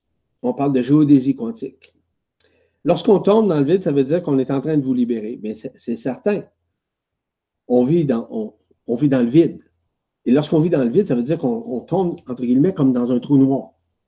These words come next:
Ce trou noir-là, c'est quoi ? C'est un trou noir qui vous permet de vous libérer de l'emprisonnement, oui. De vous libérer de vos mémoires existentielles, expérientielles, événementielles. C'est ça, tomber dans le vide.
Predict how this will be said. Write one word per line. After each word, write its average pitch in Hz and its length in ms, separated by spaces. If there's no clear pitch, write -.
Ce 151 140
trou 180 220
noir-là, 175 540
c'est 113 200
quoi ? - 340
C'est - 140
un 127 40
trou 147 180
noir 156 280
qui 151 120
vous 131 120
permet 135 300
de 165 80
vous 120 100
libérer 113 440
de 135 260
l'emprisonnement, 123 640
oui. 143 240
De 131 160
vous 131 160
libérer 127 320
de 135 100
vos 120 200
mémoires 120 440
existentielles, 113 580
expérientielles, 110 840
événementielles. 113 680
C'est - 200
ça, - 240
tomber 113 300
dans 98 140
le 117 60
vide. - 200